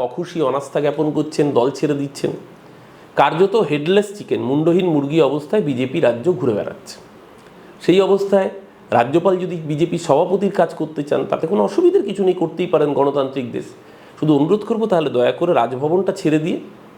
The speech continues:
আপনি মুরলীধর লেনে বসুন বা সল্টলেকে বিজেপি রাজ্য অফিসে বসুন, রাজ্যের মানুষের ট্যাক্সের টাকা ধ্বংস করে বিজেপির পার্টি অফিসের কাজ চালাবেন না। এ তো গেল রাজ্যের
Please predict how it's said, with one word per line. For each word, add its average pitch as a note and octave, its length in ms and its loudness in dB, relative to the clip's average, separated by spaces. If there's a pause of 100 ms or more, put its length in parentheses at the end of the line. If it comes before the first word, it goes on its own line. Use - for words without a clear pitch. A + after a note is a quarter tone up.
(300)
আপনি - 220 0
মুরলীধর D3+ 440 2
লেনে E3+ 240 2
বসুন F3+ 300 -2
বা F#3+ 100 2
সল্টলেকে C3 480 -2
বিজেপি B2 340 -2
রাজ্য A2 280 0
অফিসে C#3 320 0
বসুন, B2+ 260 2 (320)
রাজ্যের A#2+ 300 2
মানুষের A#2 360 0
ট্যাক্সের A#2 380 -2
টাকা C3 180 0
ধ্বংস A#2+ 320 -2
করে G#3 180 0
বিজেপির C#3+ 440 0
পার্টি G#2+ 300 0
অফিসের D#3 320 -4
কাজ - 240 -2
চালাবেন E2+ 440 -4
না। - 80 -20 (1400)
এ E3 100 6
তো G3+ 120 6
গেল D#3+ 200 4
রাজ্যের A#2+ 400 -2